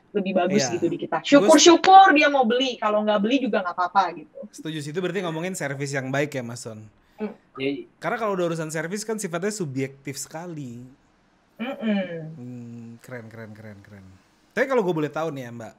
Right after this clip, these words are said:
Speaker 2: lo
Speaker 1: Mm-mm.
Speaker 2: dari semua dekorasi lu yang udah lu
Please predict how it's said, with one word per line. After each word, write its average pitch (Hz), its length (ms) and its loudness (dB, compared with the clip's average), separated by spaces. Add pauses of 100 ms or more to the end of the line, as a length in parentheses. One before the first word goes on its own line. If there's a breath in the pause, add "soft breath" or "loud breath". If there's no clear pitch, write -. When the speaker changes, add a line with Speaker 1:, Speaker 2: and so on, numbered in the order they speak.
(580)
Speaker 2:
lo 196 420 -6
Speaker 1:
Mm-mm. 190 320 -2 (240)
Speaker 2:
dari 135 400 -6
semua 139 800 -2
dekorasi 131 640 -6
lu 135 80 -8
yang 127 240 -8
udah 117 240 -14
lu 113 320 -16